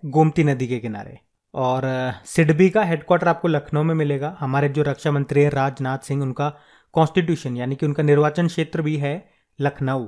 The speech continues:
और दो पॉइंट और याद रखना यहाँ से कि भारत की पहली पैरा बैडमिंटन अकादमी कहाँ पे खोली गई? तो आंसर होगा लखनऊ में। और ब्रह्मोस विनिर्माण केंद्र कहाँ पे स्थापित किया गया? ये भी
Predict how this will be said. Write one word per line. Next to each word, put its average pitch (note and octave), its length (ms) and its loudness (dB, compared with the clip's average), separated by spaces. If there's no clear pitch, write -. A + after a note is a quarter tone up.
और C#3+ 160 -2
दो C#3+ 240 0
पॉइंट G3 300 2
और F3 200 4
याद E3 240 0
रखना D#3+ 220 -4
यहाँ D3 220 -2
से F3+ 340 -12
कि F3+ 80 -4
भारत D3+ 380 0
की G#3 60 2
पहली F3 280 2
पैरा E3+ 320 0
बैडमिंटन E3+ 600 2
अकादमी D#3 440 -2
कहाँ D#3+ 200 -2
पे E3 120 -2
खोली D3 280 -2
गई? C#3+ 160 -2
तो D3 120 -6
आंसर C#3 240 -6
होगा C3+ 160 -4
लखनऊ C3 380 -6
में। C#3+ 160 -10
और D3 100 2
ब्रह्मोस D#3 720 2
विनिर्माण D3+ 760 2
केंद्र F3 280 2
कहाँ D3+ 240 -2
पे D3+ 100 2
स्थापित C#3+ 380 -6
किया C3+ 220 -4
गया? C3 400 -4
ये C3 120 -4
भी C#3 240 -4